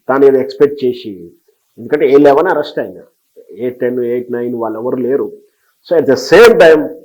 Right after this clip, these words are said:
దీని మీదకే తెర మీదకి వచ్చింది ఇంకొకటి. మరి, ఆ, స్పష్టంగా కొండారెడ్డిపల్లి సర్పంచ్ ఆత్మహత్య చేసుకుంటూ రేవంత్ రెడ్డి కుటుంబం, స్నేహితులు వాళ్ళ వల్లనే నేను ఆత్మహత్య చేసుకుంటున్నానని స్పష్టంగా సూసైడ్ చేస్తే మరి అక్కడ చట్టం పనిచేస్తలేదా,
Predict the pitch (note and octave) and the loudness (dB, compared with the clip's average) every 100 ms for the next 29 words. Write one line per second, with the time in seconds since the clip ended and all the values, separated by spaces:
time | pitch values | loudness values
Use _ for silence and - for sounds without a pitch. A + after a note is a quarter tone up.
0 | _ _ - A#2+ F3+ F3 D#3 D#3 - C3+ | _ _ -6 2 4 4 2 0 2 0
1 | D3+ C#3+ C3+ - B2+ B2 A#2+ A2+ G#2+ A#2 | 2 0 -2 -6 -8 -8 -8 -10 -8 -10
2 | A2 - _ _ - B2+ C3 B2 A#2 - | -10 -14 _ _ -8 0 2 2 0 -6
3 | _ - A#2 A#2 A2+ - C#3+ - E3 D#3 | _ -14 -12 -12 -14 -10 -10 -4 -2 0
4 | D#3 D3+ D3 - - - B2 C#3 D3+ C#3+ | 0 -2 -4 -10 -16 -6 -2 2 4 4
5 | C#3+ - C#3 C#3 C3+ C3 A#2+ C#3 C3+ C3 | 2 0 0 2 0 0 -4 -4 -4 -2
6 | A#2+ A#2 C3 B2+ B2 B2+ - B2+ B2+ D3 | -2 -2 -6 -6 -8 -10 -10 -10 -6 -4
7 | B2 B2+ C3+ B2+ B2 B2+ A2+ B2+ B2+ C3+ | -4 -4 -4 -6 -8 -10 -10 -8 -6 -6
8 | C#3 A#2 B2+ B2 B2 A#2+ A#2 A#2+ B2+ C#3 | -6 -8 -8 -6 -6 -6 -6 -6 -6 -6
9 | A#2 - B2 A#2+ A#2 A#2 - B2 A#2 A#2+ | -8 -10 -12 -12 -12 -12 -12 -14 -10 -10
10 | D3 - _ _ - - - D3 C#3+ C#3 | -10 -14 _ _ -14 -12 -2 0 0 -2
11 | C#3 B2+ C#3 B2+ C3 A#2+ C#3 B2 G#2+ _ | -4 -6 -4 -4 -6 -8 -8 -10 -10 _
12 | _ - B2+ C3+ - - - C#3 C#3 C#3+ | _ -8 -6 -4 -6 -8 -8 -6 -4 -4
13 | D3 C#3+ C#3 C3+ B2 | -4 -6 -6 -6 -6